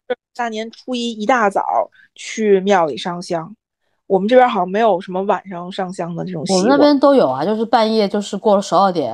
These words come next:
Speaker 2: 然后正好你这边春晚也干完了，然后大家就准备开始拿上，呃，香袋，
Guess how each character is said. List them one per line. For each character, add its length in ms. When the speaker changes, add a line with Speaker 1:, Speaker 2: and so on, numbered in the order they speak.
Speaker 2:
然 100
后 120
正 140
好 160
你 60
这 100
边 120
春 160
晚 120
也 60
干 160
完 180
了， 120
然 100
后 40
大 60
家 140
就 120
准 140
备 140
开 200
始 280
拿 160
上， 420
呃， 480
香 420
袋， 340